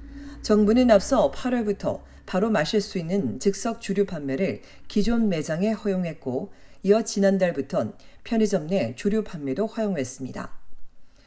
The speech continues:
토론토 다운타운 로저스 센터 주변이 일부 통제됩니다. 토론토시는 테일러 스위프트 토론토 공연 기간 중 예상되는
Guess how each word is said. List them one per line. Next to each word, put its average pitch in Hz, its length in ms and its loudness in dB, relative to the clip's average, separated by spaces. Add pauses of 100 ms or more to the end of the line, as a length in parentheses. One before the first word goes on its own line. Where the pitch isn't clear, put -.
(320)
토론토 285 400 4
다운타운 226 540 4
로저스 220 440 2
센터 208 380 0
주변이 185 540 -2
일부 185 320 0
통제됩니다. 208 840 -4 (560)
토론토시는 226 800 2
테일러 247 320 0
스위프트 226 680 0
토론토 254 380 0
공연 196 300 0
기간 160 320 -4
중 220 200 -4
예상되는 151 640 -2